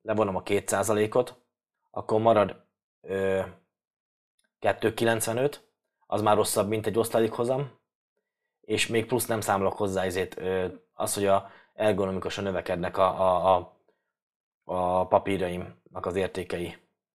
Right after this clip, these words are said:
Kockázat persze van benne,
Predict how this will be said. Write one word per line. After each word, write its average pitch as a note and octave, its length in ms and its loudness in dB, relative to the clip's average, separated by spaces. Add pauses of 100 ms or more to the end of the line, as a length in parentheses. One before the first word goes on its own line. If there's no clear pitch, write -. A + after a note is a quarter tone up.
(1040)
Kockázat A#2+ 500 4
persze A2 260 2
van A#2+ 180 4
benne, G#2+ 500 0